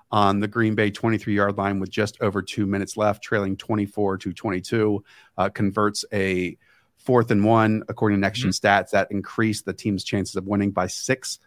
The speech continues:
Speaker 1: point five percent. They went for it on fourth down five times in the
Speaker 2: Mm-hmm.
Speaker 1: game.
Speaker 2: Yeah,
Speaker 1: Five
Speaker 2: they just
Speaker 1: times.
Speaker 2: they had the ground <laughs> game going. Shocker again. Bijan Robinson, nineteen carries for a hundred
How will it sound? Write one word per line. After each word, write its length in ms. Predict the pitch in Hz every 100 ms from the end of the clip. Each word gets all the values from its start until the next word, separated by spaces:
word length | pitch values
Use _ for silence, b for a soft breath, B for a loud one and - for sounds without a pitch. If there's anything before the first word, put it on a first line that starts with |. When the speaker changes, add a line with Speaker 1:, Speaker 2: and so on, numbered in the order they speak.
| _ -
Speaker 1:
point 340 | 113 98 - _ _ _
five 360 | 110 101 101 -
percent. 440 | 101 - 117 120
They 120 | 117 110
went 240 | 131 156
for 160 | 151 143
it 60 | -
on 140 | 107
fourth 280 | 101 127 120
down 320 | 120 110 101 b b _
five 380 | 123 131 160 214
times 580 | - 233 311 - - - _ _ _ 110
in 60 |
the 60 | 131
Speaker 2:
Mm-hmm. 80 | 127
Speaker 1:
game. 240 | 110 87 - _ _ _ _ _ _ -
Speaker 2:
Yeah, 180 | 156
Speaker 1:
Five 120 | 202 277
Speaker 2:
they 80 |
just 180 | 269 294
Speaker 1:
times. 360 | 294 127 - - _ _ -
Speaker 2:
they 240 | 131 143
had 480 | 143 175 185 151 143
the 140 | 151
ground 400 | 127 139 139 156
<laughs> 20 | 131
game 280 | - 143
going. 340 | 120 131 147 135
Shocker 440 | - 123 131 156
again. 300 | 143 143 139
Bijan 320 | 127 143 151
Robinson, 480 | 123 123 135 139 123
nineteen 320 | 113 123 131
carries 240 | 120 127 131
for 120 | 113
a 60 | -
hundred 380 | 120 123 123